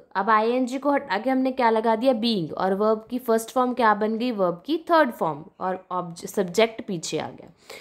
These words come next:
A food is being cooked by her। अब not का सेंटेंस है, तो is am are के बाद not, फिर वर्ब की फर्स्ट फॉर्म आईएनजी,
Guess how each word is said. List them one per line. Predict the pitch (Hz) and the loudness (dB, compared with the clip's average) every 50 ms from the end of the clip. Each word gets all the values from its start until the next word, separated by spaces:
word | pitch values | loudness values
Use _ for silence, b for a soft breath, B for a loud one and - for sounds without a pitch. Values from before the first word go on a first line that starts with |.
| B B B B B - 220 | B B B B B 2 2
A | 233 | 2
food | - - - - - 254 269 269 294 320 349 349 320 | 0 -8 -14 -6 0 2 4 4 6 6 6 6 4
is | 311 294 294 294 240 - | 4 4 2 0 -2 -6
being | 202 190 220 220 226 233 247 262 262 - 226 | -8 -6 -6 -4 -4 -4 -4 -4 -4 -2 0
cooked | 208 208 196 196 208 190 | 0 0 0 -4 -4 0
by | 185 170 165 170 180 220 240 226 - - _ _ _ _ _ - - | 0 2 2 4 4 2 2 0 -2 -8 _ _ _ _ _ -2 -2
her। | 147 - - - - _ b b b b b b b b b | -2 -2 -2 -10 -20 _ b b b b b b b b b
अब | 233 277 262 269 269 | 4 6 6 6 2
not | 269 269 294 302 - - | 4 2 2 0 -2 -4
का | 339 330 | -4 -2
सेंटेंस | 330 330 302 285 262 277 277 277 277 277 | -2 -2 -4 -2 0 0 0 0 0 -2
है, | 302 294 294 | -2 -4 -2
तो | 294 302 - - - | -4 -6 -8 -6 -2
is | 240 254 226 | -2 -2 2
am | 240 269 262 262 269 | 4 4 4 4 4
are | 254 254 262 | 2 2 2
के | - 277 | -2 -2
बाद | 240 269 262 240 233 | 2 2 0 2 2
not, | 233 220 226 254 294 | 0 2 2 0 0
फिर | 285 - - - - 254 262 254 254 - 202 | -2 -6 -14 -8 -4 -4 -4 -4 -6 -6 -2
वर्ब | 214 214 214 214 | 0 0 0 -2
की | - 247 | -6 -10
फर्स्ट | 233 - 233 220 220 - | -8 -4 -4 -6 -6 -4
फॉर्म | - 254 247 240 233 233 | -2 0 2 4 4 4
आईएनजी, | 226 233 254 269 294 294 285 269 294 311 339 | 4 4 4 2 2 0 0 0 0 -2 -2